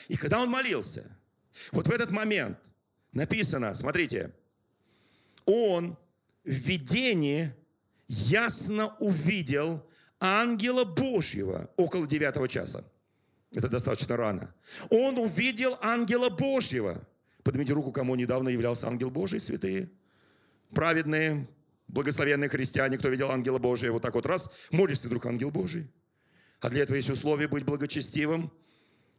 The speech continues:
быть каким там богобоязненным, каким ещё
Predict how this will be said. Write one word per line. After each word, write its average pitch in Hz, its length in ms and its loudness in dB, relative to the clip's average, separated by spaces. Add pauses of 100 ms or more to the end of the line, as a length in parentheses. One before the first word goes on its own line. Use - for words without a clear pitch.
(120)
быть - 160 -2
каким 117 300 -2
там 92 340 -2
богобоязненным, 151 680 2
каким 120 260 -2
ещё 98 400 -2